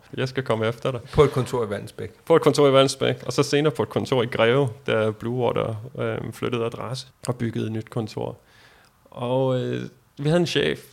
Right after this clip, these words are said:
Speaker 1: der hed Henrik Mikkelsen, og han var virkelig fin fyr. Og han var sådan vokset op igennem det der shipping. Han havde været elev selv en gang, og, og sådan kom op igennem graderne, og nu er han kontorchef.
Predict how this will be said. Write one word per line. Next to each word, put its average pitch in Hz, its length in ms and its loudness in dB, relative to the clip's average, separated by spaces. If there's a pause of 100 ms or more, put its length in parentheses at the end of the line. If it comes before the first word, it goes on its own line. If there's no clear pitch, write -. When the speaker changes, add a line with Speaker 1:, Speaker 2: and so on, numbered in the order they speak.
Speaker 1:
der 120 120 0
hed 113 380 -2
Henrik 120 300 -4
Mikkelsen, 131 640 -4
og 120 140 -8
han 127 140 6
var 120 120 6
virkelig 113 300 -2
fin - 260 -6
fyr. - 300 -8 (100)
Og 117 160 2
han 127 180 4
var 123 120 4
sådan 117 320 -4
vokset 117 300 -2
op 127 220 -2
igennem 123 340 0
det 101 100 -6
der 101 80 -4
shipping. 107 380 -8
Han 135 80 2
havde 131 120 2
været 104 120 0
elev 107 280 -4
selv 110 240 -6
en 107 100 -8
gang, 110 260 -10
og, - 60 -14 (140)
og - 100 -10
sådan 117 180 -6
kom 113 220 -6
op 113 160 -4
igennem 107 240 -6
graderne, 113 380 0
og 113 40 0
nu 120 120 0
er 117 40 0
han 113 120 -2
kontorchef. - 800 -6